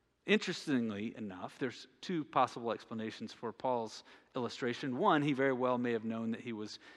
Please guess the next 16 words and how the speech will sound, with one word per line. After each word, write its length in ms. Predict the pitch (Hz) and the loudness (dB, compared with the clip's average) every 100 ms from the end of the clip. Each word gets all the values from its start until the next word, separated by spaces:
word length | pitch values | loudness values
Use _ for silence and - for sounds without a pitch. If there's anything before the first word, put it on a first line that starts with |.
| - | -4
kinda 180 | - 120 | 0 0
going 240 | 117 123 117 | 2 2 2
against 320 | 117 113 - | -2 -4 -6
the 80 | 113 | -2
way 120 | 113 | -2
it 40 | |
was 140 | 110 120 | -2 -4
normally 260 | 113 110 | -2 -2
done. 320 | 110 117 113 - - - - | -2 0 -2 -4 -12 -14 0
Uh, 220 | 127 117 | 4 4
he 160 | 120 143 | 4 8
does 240 | 147 143 | 8 8
say 220 | - 147 | 8 10
later 420 | 135 139 143 135 - - - - - | 10 10 10 6 2 -14 -20 -14 0
in, 260 | 127 123 123 | 2 4 4
um, 340 | 123 117 | 2 0